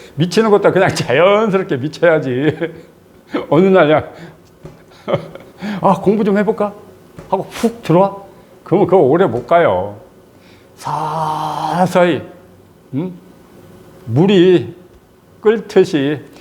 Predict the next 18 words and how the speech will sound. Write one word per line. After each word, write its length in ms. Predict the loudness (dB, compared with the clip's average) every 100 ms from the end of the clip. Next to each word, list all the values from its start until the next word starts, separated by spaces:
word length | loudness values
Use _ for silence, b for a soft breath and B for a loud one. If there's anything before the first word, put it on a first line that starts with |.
| B
서서히 1080 | -2 4 6 4 2 0 -2 -2 -2 -2 -4
물이 280 | -4 -6 -6
끓어오르듯이, 920 | -4 -2 -2 -2 -2 -4 -6 -6 -8 -10 -20 -20 -20 -20 -20 -6
물의 220 | 2 4
온도가 360 | 4 2 2 2
올라가잖아요, 640 | 2 0 0 0 -2 -6
불을 240 | -4 -4
켜놓으면. 420 | -2 -4 -4 -8
그런 220 | 0 2 2
식-, 320 | 0 -6 -4
그런 220 | -2 -2
식으로 240 | -2 -4 -6 B B B
서서히 640 | -2 2 2 2 0 -4
자연스럽게 1200 | -4 -4 0 0 0 -2 -4 -4 -2 -2 -4 -2
이쪽으로, 420 | -2 0 0 0 -2
이 160 | -4
속으로 400 | 0 2 2 2
들-, 160 | 0 -6